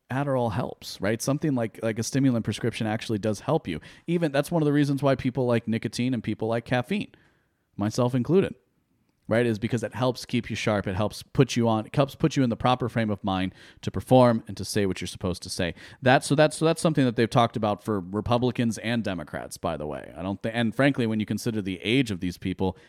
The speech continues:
it kinda makes sense. But there was something I noticed. There was something I noticed and I talked about on the show back then, but of course we have a few, we have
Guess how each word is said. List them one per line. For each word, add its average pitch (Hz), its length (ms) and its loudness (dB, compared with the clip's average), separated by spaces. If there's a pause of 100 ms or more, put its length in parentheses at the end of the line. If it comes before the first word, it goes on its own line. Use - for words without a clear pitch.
(120)
it - 120 -10
kinda 131 360 -6
makes 95 260 -8
sense. - 500 -12 (1500)
But 127 100 0
there 143 100 8
was 147 100 6
something 180 260 4
I 117 160 4
noticed. 78 540 -4 (320)
There 110 80 -4
was 110 80 -2
something 135 180 4
I 117 80 2
noticed 107 260 2
and 107 80 -2
I 101 60 -2
talked 107 300 -2
about 101 180 0
on 95 80 -2
the 95 40 -4
show 95 220 0
back 90 240 -4
then, 104 200 -2
but 95 100 -4
of - 80 -10
course 95 240 -2
we 90 80 -2
have 87 100 -4
a 85 60 -12
few, 92 200 -2
we 92 120 0
have 87 180 -4